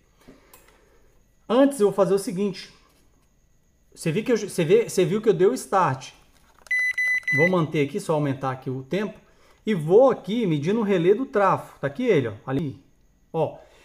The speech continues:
dez ponto oito volts. Na verdade é doze, né? Mas aqui ele tá mandando dez volts.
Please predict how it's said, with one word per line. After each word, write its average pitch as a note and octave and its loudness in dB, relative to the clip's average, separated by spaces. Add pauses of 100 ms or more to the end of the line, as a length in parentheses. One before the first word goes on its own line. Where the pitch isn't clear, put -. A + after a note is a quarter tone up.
(140)
dez G3+ -2
ponto A3 -4
oito G#3+ 6
volts. D#3+ -4
Na G3+ -4
verdade A#3 -4
é C#4+ -2
doze, D3+ 0
né? D3 -6 (380)
Mas G#3 -4
aqui A3 -2
ele A3+ -4
tá A#3 -4
mandando A3 0
dez G3+ -2
volts. D#3 -6